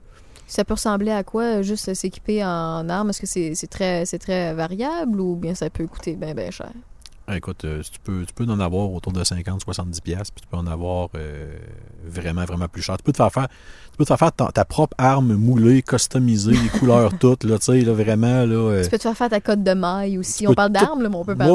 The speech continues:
Speaker 2: oui,
Speaker 1: de,
Speaker 2: tu peux te faire faire
Speaker 1: de
Speaker 2: une armure
Speaker 1: costumes.
Speaker 2: sur mesure par quelqu'un qui l'a fait
Speaker 1: Oh, là,
Speaker 2: à
Speaker 1: ça
Speaker 2: la main
Speaker 1: peut,
Speaker 2: artisanale, mais tu
Speaker 1: c'est
Speaker 2: sais,
Speaker 1: pas une coupe de centaines, c'est une coupe de mille, là.
Speaker 2: c'est vraiment plusieurs milliers,
Speaker 1: Wow.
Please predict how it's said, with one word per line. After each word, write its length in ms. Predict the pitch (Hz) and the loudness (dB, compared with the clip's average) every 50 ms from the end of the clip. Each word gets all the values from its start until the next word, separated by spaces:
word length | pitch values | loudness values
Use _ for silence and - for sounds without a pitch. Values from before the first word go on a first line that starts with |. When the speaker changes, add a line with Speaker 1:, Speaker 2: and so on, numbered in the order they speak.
| 185 185 | 10 10
Speaker 2:
oui, 140 | 180 160 127 | 10 8 8
Speaker 1:
de, 40 | - | 6
Speaker 2:
tu 40 | - | 4
peux 120 | - 151 | 4 4
te 40 | - | 6
faire 140 | - 156 147 | 6 6 6
faire 80 | 190 185 | 6 6
Speaker 1:
de 60 | 170 | 6
Speaker 2:
une 80 | 151 | 6
armure 260 | 151 135 143 151 156 170 | 6 6 8 8 8 10
Speaker 1:
costumes. 60 | 170 156 | 10 8
Speaker 2:
sur 220 | - - - 165 | 8 8 6 6
mesure 580 | 170 160 151 143 135 127 127 143 151 160 160 147 | 6 6 6 6 6 6 6 6 6 6 4 4
par 120 | - 123 - | 0 -2 0
quelqu'un 440 | - 143 120 - - 139 147 147 143 | 0 -2 -2 0 0 0 0 0 0
qui 100 | - 123 | 0 0
l'a 160 | 110 117 - | 0 0 0
fait 120 | - 143 - | 0 0 4
Speaker 1:
Oh, 40 | 226 | 4
là, 80 | 269 | 4
Speaker 2:
à 20 | - | 6
Speaker 1:
ça 60 | - | 6
Speaker 2:
la 60 | 285 127 | 6 6
main 80 | 131 139 | 6 6
Speaker 1:
peut, 40 | 127 | 4
Speaker 2:
artisanale, 640 | - - - - 127 127 117 117 120 123 131 135 | 4 4 4 4 6 4 4 4 4 4 4 2
mais 120 | 127 117 101 | 2 0 0
tu 60 | - | 2
Speaker 1:
c'est 60 | - | 4
Speaker 2:
sais, 40 | 139 | 4
Speaker 1:
pas 80 | - 285 | 4 4
une 60 | 269 | 2
coupe 160 | - 285 240 | 2 4 4
de 80 | 226 214 | 4 4
centaines, 420 | - 247 214 196 196 247 233 226 | 4 2 0 0 2 0 0 0
c'est 120 | 214 220 220 | 0 0 0
une 80 | 214 | 2
coupe 180 | - 269 233 208 | 2 2 2 2
de 80 | 196 | 2
mille, 220 | 190 185 180 165 165 | 2 2 0 -2 -4
là. 60 | 170 | -4
Speaker 2:
c'est 180 | - - - 110 | -2 0 2 2
vraiment 240 | 101 110 120 127 117 | 4 4 2 2 2
plusieurs 360 | - 127 113 110 117 120 117 | 4 4 6 6 6 6 6
milliers, 240 | 113 104 98 101 104 | 4 2 2 4 4
Speaker 1:
Wow. 100 | 165 | 4